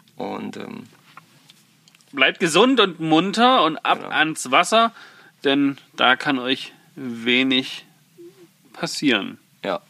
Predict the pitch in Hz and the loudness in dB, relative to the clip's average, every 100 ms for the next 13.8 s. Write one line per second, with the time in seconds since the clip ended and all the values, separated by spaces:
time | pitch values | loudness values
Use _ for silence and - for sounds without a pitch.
0 | - - 107 113 98 107 - 120 127 - | -18 -8 -4 0 0 0 -2 -2 -2 2
1 | 135 - - 98 - _ _ _ _ _ | 2 2 -4 -6 -10 _ _ _ _ _
2 | _ _ _ - 101 143 - - - - | _ _ _ -6 -2 -2 -4 -16 -18 -14
3 | 113 - 127 117 117 - 123 120 123 117 | -12 -4 0 0 0 2 4 4 2 0
4 | 123 131 135 - 139 127 117 113 107 135 | 0 2 0 0 0 2 0 0 0 4
5 | 165 127 143 - - - - 117 139 - | 4 6 2 0 -12 -18 -4 2 2 2
6 | 143 135 131 135 127 - 135 131 - - | 2 2 2 0 -2 0 -2 -2 -6 -2
7 | 135 104 104 - _ - 117 117 123 107 | 0 -2 -4 -16 _ -8 -6 -2 -2 -2
8 | - - 104 - 95 117 _ - - - | -8 -6 -6 -6 -12 -14 _ -20 -20 -20
9 | - - 359 381 - - _ _ - - | -20 2 4 4 0 -14 _ _ -20 -20
10 | - - _ 156 156 151 151 156 151 165 | -20 -20 _ 2 2 2 0 0 2 2
11 | 139 123 131 277 311 - - _ _ - | 2 0 4 4 2 -8 -20 _ _ -18
12 | 123 131 123 117 110 - 139 123 107 123 | -16 -12 -2 0 0 0 4 4 2 -2
13 | 120 - 113 98 90 - 170 | -2 0 2 2 0 4 4